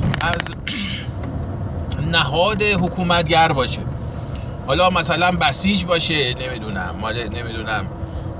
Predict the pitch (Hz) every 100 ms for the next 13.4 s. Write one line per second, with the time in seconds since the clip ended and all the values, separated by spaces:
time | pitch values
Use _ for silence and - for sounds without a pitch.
0 | - - 151 135 160 156 165 147 147 147
1 | 147 143 135 131 107 - - 151 147 147
2 | 135 - 131 120 180 170 156 156 143 139
3 | 127 139 151 156 - 135 131 135 135 135
4 | 180 175 185 190 214 202 - 165 151 139
5 | 123 113 92 107 82 - - - - -
6 | - - - - 180 247 - 269 269 269
7 | 254 247 226 - 262 262 190 135 - 131
8 | 190 202 220 - 208 202 196 196 185 196
9 | 196 196 196 190 196 196 196 190 185 208
10 | - 175 196 196 185 - 190 214 208 185
11 | - 190 190 180 185 180 160 180 214 214
12 | 185 190 196 180 185 185 180 180 180 175
13 | 175 - 170